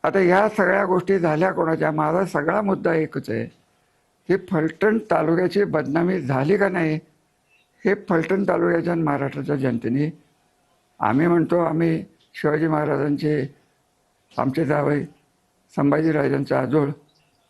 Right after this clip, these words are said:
आणि जर असं म्हणलं जातंय की पोलीस बळाचा वापर करून, चार कारखाने आहेत तिथं,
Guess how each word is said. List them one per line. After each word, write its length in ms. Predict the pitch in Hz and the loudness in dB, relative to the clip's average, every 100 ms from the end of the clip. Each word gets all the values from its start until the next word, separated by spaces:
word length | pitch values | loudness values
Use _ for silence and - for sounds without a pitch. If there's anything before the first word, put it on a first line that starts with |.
| _ _ _ _ _ _ _ _ _ | _ _ _ _ _ _ _ _ _
आणि 220 | 160 208 | 0 0
जर 360 | 190 233 262 - - - _ _ _ _ _ _ _ - | 2 4 4 0 -12 -20 _ _ _ _ _ _ _ -8
असं 320 | - 165 - 262 | -6 -2 0 2
म्हणलं 360 | 254 220 214 | 2 2 2
जातंय 500 | 190 151 - 113 90 143 _ _ _ _ _ _ _ _ _ _ _ _ _ - | 2 -2 -4 -4 -6 -10 _ _ _ _ _ _ _ _ _ _ _ _ _ 0
की 220 | 220 247 | 0 0
पोलीस 800 | - 170 175 190 220 - - - - | -2 -2 2 2 0 -2 -12 -16 -4
बळाचा 540 | 117 160 185 180 220 | 0 2 0 2 0
वापर 440 | 196 156 151 175 180 | 2 0 0 0 0
करून, 460 | 175 160 135 123 135 - _ _ _ _ _ _ _ _ _ _ _ _ _ _ _ | 2 2 2 -2 -6 -14 _ _ _ _ _ _ _ _ _ _ _ _ _ _ _
चार 200 | 247 269 | 2 2
कारखाने 420 | 269 262 247 240 240 | 2 0 2 2 2
आहेत 100 | 208 | 0
तिथं, 240 | - - | -2 -10